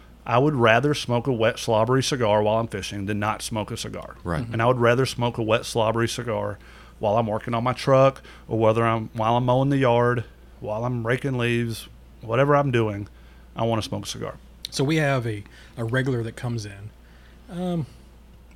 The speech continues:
Speaker 3: once every other week or so. Always buys ten cigars, always the cheaper ones. And I'm always like, "Do you want me to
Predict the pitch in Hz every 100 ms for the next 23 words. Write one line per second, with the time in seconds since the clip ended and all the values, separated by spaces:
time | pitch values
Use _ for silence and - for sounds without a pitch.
0 | - 139 135 135 - - - - 123 120
1 | 113 104 110 - - 117 - - - -
2 | - - 120 127 123 120 120 117 113 -
3 | - - - - - - - 143 139 135
4 | 131 117 - - - 104 98 - 190 220
5 | 165 127 - 277 170 165 175 160 - -
6 | - - - - 139 202 175 131 123 107
7 | - - - - - - - 127 139 123